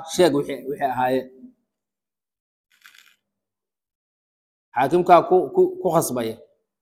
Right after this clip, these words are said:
Hadduu diido, marka kaas waa saxaya, waa xaq baa lagu khasbay.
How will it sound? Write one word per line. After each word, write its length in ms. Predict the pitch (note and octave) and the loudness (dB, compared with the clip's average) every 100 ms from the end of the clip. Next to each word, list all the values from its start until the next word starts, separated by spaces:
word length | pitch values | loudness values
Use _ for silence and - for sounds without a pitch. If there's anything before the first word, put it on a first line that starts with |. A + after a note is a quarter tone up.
| _ _ _ _ _ _ _ _ _ _ _ _ _ _ _ _ _ - | _ _ _ _ _ _ _ _ _ _ _ _ _ _ _ _ _ -2
Hadduu 180 | D3+ C#3+ | 2 2
diido, 320 | B2 C3 C3 | 4 4 4
marka 260 | B2+ C#3+ C#3+ C3 | 0 0 0 0
kaas 200 | - C3+ | 2 2
waa 200 | D3+ C#3 | 4 2
saxaya, 340 | C3+ C#3+ C#3 B2 | 2 0 0 -2
waa 160 | B2 | -2
xaq 140 | E3 D#3 C3+ | -2 -4 -6
baa 180 | C3 | -6
lagu 180 | B2 B2+ | -6 -6
khasbay. 360 | - - - | -8 -12 -20